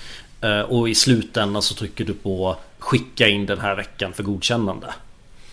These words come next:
Så jag tycker egentligen att endpointsen för det är, är klockrena, det finns exakt de endpoints jag vill ha, exakt de kuddarna jag vill ha. Mitt problem är att datan jag får, säg att jag berättar att jag vill hämta en vecka.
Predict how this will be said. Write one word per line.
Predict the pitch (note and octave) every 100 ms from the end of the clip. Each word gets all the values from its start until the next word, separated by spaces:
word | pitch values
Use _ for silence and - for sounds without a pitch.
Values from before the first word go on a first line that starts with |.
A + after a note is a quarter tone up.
| - - - - -
Så | - F3+
jag | D#3 B2 A#2+
tycker | G#3 A#3+
egentligen | F3+ - A#2+
att | A#2 -
endpointsen | G3 D#4 D#4+ - E3+ C3 - C3
för | A#2+ B2+
det | A2 G2+
är, | - D4+ - A#3+
är | G#3+ -
klockrena, | - F3 - D#3 - - - -
det | E3
finns | F3 -
exakt | D3 - -
de | B2+ B2
endpoints | B2+ B2 G#2 F#2 -
jag | F#2+
vill | F#2+
ha, | F#2+ - -
exakt | - D#3 B2+
de | G2+
kuddarna | G2 A2+ G2 A2 A#2+
jag |
vill | G2+
ha. | G2+ - - - - -
Mitt | - C3 -
problem | C#3+ C3 E3 G#3 D#3+ -
är | A#2 G#2 G2+
att | - G2 - - - -
datan | - F#2+ D3+ D#3+ A#2 - G#3+ G#3+
jag | D3+
får, | G#2+ G2+ -
säg | D#3+ F3
att | D3+ B2+
jag | G#2 G2
berättar | A#2+ G#2+ - A2
att | G2
jag | G2
vill | G2+
hämta | C3 A#2 E2+ -
en | B2
vecka. | G#2+ - - B2+